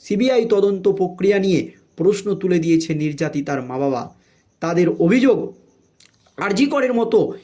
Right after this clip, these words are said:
এই নৃশংস হত্যাকাণ্ড কিছুতেই ধৃত সিভিক ভলেন্টিয়ার সঞ্জয় রায়ের একার পক্ষে ঘটানো সম্ভব নয়। অথচ কেন্দ্রীয় তদন্তকারী সংস্থার সিবিআই আধিকারিকরা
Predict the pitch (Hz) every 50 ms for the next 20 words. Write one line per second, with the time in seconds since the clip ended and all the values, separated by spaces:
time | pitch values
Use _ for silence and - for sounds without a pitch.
0 | _ _ - 214 208 202 185 180 190 185 - 277 302 311 254 262 247 202 214 220
1 | 220 - 214 202 202 196 196 202 190 180 - - - - - _ _ _ - 220
2 | - - 285 - 349 339 254 170 160 - - - _ _ - 156 165 202 233 233
3 | 214 196 - - 180 202 277 247 208 208 214 220 220 202 190 180 208 202 190 175
4 | - - 175 180 185 185 196 175 165 160 160 185 202 202 202 - - - 156 165
5 | - 262 254 254 254 - 214 - - - 196 165 147 156 156 160 175 160 160 156
6 | - 151 147 147 147 143 143 135 135 131 147 147 131 117 - - _ _ _ _
7 | _ _ _ - 160 165 165 220 - - 233 - - - - - _ _ _ -
8 | 220 269 294 302 320 311 302 277 - 254 233 247 240 220 220 226 - 220 202 208
9 | - 208 190 202 208 - - 208 196 196 190 - 185 175 180 190 190 180 170 -
10 | 147 151 147 208 - 220 202 190 196 - 180 175